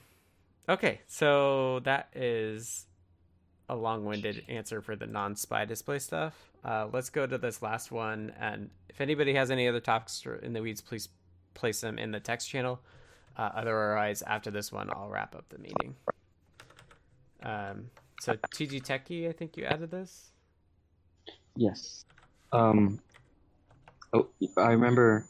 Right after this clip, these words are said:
Speaker 2: a while ago it was discussed, like, I don't, I don't know if this is the right message stacks, like, little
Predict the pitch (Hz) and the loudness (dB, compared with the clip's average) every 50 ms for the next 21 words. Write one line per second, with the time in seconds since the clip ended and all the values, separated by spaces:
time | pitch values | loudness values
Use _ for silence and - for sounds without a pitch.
0 | - - 95 101 101 101 101 101 95 101 95 92 92 90 90 - _ _ _ - | -8 -2 2 4 6 6 6 6 6 6 8 8 6 4 2 -2 _ _ _ 0
1 | - 104 101 - 101 92 - - 101 95 - - - - 92 87 - - - - | 2 2 4 4 2 2 4 4 2 2 2 -2 -4 -2 -2 -2 -2 -6 -12 -18
2 | _ _ _ _ _ _ _ _ _ _ _ _ - - - _ _ _ _ _ | _ _ _ _ _ _ _ _ _ _ _ _ -18 -18 -18 _ _ _ _ _
3 | _ _ _ _ - - 95 95 95 82 - _ - - 92 90 92 95 92 90 | _ _ _ _ -2 0 2 2 2 0 -2 _ -6 -2 0 4 4 4 4 2
4 | 90 92 - - 95 98 95 - - 98 101 95 - - 110 104 - - - - | 0 -4 -2 2 4 4 4 4 4 4 4 4 4 2 2 4 4 2 2 0
5 | _ _ - - - - - 104 110 120 - - - 98 95 78 92 98 104 98 | _ _ -16 -16 -4 0 4 4 4 4 2 2 2 4 4 4 6 6 8 8
6 | 98 95 90 85 | 8 6 6 2